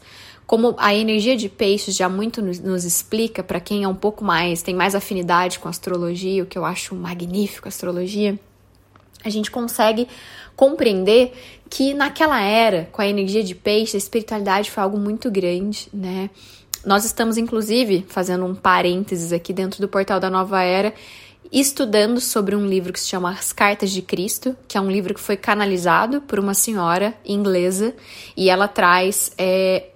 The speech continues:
mensagens da própria consciência crística, do próprio Jesus,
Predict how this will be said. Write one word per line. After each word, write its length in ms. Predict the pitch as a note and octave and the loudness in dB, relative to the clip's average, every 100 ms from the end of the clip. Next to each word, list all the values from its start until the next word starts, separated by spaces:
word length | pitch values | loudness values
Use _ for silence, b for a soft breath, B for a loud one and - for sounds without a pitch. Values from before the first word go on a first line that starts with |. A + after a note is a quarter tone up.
| - | -4
mensagens 880 | G#3 A3+ - G3 F#3 G#3 A3+ B3 - G3 _ _ _ _ _ - | -4 -2 2 4 4 0 -4 -4 -8 -14 _ _ _ _ _ 0
da 140 | G#3+ | 2
própria 360 | G#3+ G#3+ G#3+ C#4+ | 4 4 4 2
consciência 560 | C#4+ C4+ - G#3+ - | 2 0 0 -2 -2
crística, 540 | A3 F#3+ F3+ G3 - A3+ | -4 -4 -4 -4 -6 -6
do 140 | G#3 | -6
próprio 360 | G3 E3+ F3 G#3+ | -2 -2 0 0
Jesus, 600 | A3 G#3+ F#3 G3+ - | 0 0 0 -2 -4